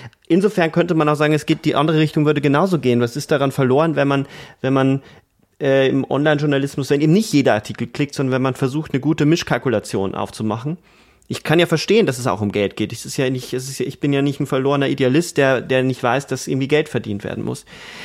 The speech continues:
Um das Ganze jetzt aber nicht zu sehr an der Filmkritik aufzuhängen, würde ich gerne auch mit einer These weiterarbeiten, damit wir zu dem kommen, was insgesamt Filmvermittlung sein könnte.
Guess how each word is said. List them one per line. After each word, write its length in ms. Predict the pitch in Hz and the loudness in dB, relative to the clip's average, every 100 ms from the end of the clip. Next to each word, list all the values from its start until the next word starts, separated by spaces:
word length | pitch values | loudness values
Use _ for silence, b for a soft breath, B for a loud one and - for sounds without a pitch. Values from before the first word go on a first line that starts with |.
| B B B _ _ _ _ _ _ _ _ _ - | B B B _ _ _ _ _ _ _ _ _ 2
Um 180 | 175 185 | 4 6
das 220 | 180 - | 2 0
Ganze 320 | 151 202 196 | 0 2 0
jetzt 200 | 170 - | 0 0
aber 160 | 151 151 | 0 2
nicht 220 | 180 - | 2 0
zu 100 | 165 | -2
sehr 200 | 151 139 | 2 2
an 80 | 131 | 2
der 100 | 127 | 2
Filmkritik 600 | 202 - - 135 113 - | 0 -2 -2 -2 -4 -8
aufzuhängen, 760 | - 113 - 113 110 95 104 113 _ _ | -6 -6 -4 -6 -2 -2 -2 -4 _ _
würde 200 | - 143 | -4 -4
ich 120 | 147 - | -4 -2
gerne 360 | 143 151 151 - - | 0 2 0 -4 -2
auch 260 | 120 185 | -2 0
mit 160 | 165 - | -4 -2
einer 160 | 139 | -6
These 400 | - 151 175 156 | -2 0 2 2
weiterarbeiten, 1120 | 113 104 117 104 - - 104 110 120 131 143 | 0 0 0 -4 -6 -6 -2 0 0 -2 -4
damit 300 | 123 123 143 | 0 0 -2
wir 220 | 143 135 127 B B | 0 0 -2 B B
zu 180 | - 147 | -8 -6
dem 320 | 131 139 175 | 0 2 2
kommen, 380 | - 139 143 151 | 0 0 0 0
was 180 | 127 - | -2 -2
insgesamt 580 | 196 220 - 208 120 113 | 2 2 2 0 0 0
Filmvermittlung 640 | 120 107 101 92 90 90 | 0 0 0 -2 -4 -6
sein 220 | - 76 | -6 -8
könnte. 340 | - - - | -10 -12 -12